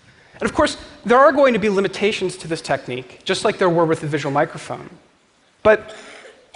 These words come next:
we found that it works in a lot of situations that you might not expect, especially if you give it longer videos.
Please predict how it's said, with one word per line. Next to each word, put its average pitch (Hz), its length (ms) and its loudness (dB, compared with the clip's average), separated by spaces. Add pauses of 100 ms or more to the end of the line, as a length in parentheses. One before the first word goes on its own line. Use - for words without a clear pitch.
we 190 100 0
found 330 300 2
that 262 100 4
it - 80 -4
works 214 280 0
in 196 120 -4
a 175 60 0
lot 202 200 2
of 226 80 -2
situations 185 800 -4 (100)
that 156 140 0
you 170 160 -4 (140)
might 190 220 0
not 160 140 0
expect, - 500 -4 (800)
especially 285 400 0
if 262 120 -4
you 220 60 -4
give 175 160 0
it 170 100 -2
longer 160 360 2
videos. 143 580 -6